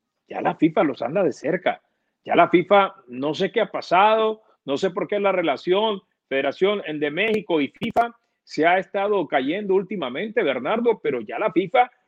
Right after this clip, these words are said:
los está llevando de a poco, ya les está exigiendo que tienen que regresar al torneo con su descenso, que tiene que haber liga de ascenso, ya le está exigiendo la fifa. Este no era el proyecto que tenía programado John de Luisa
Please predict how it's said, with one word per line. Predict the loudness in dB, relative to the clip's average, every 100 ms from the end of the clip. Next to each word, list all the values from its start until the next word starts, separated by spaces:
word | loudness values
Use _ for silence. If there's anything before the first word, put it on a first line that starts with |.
| _
los | -6 -4
está | -10 0 2
llevando | 4 2 2 2 4
de | 4
a | 2
poco, | -2 0 0 0 2
ya | 2
les | 2 0
está | -2 -2
exigiendo | -4 -4 0 2 2 -2
que | -2
tienen | -4 -2
que | 0
regresar | 0 -2 2 4 4 2 -8 _ 0
al | 0 2
torneo | -2 0 2 4 4 2 -4 _
con | -2 -2
su | -2
descenso, | -2 -2 4 6 4 2 -2 -2 _ -4
que | -2
tiene | 0 0 2
que | 4
haber | 4 2
liga | 2 4 4
de | 2
ascenso, | 0 2 0 0 -4 -6 -6 _ _
ya | 0 2
le | 2
está | 0 0
exigiendo | -4 -4 -6 -4 -2 -2 -2 -4 -2
la | -2
fifa. | -2 -6 -6 -12 -4
Este | -2 -2
no | -4
era | 0
el | -2 -2
proyecto | -4 0 0 0 -4
que | -4
tenía | -6 -6 -6
programado | -4 -6 -4 -2 0
John | 0 0 -2 -4
de | -2 0
Luisa | 0 0 -2